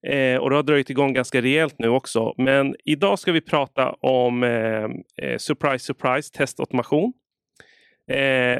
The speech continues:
men en intressant vinkel på testautomation är, är det en strategisk fråga för företagen? Ehm, och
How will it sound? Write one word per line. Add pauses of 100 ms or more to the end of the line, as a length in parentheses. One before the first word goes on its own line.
men
en
intressant
vinkel
på
testautomation
är, (280)
är
det
en
strategisk
fråga
för
företagen? (1600)
Ehm, (1120)
och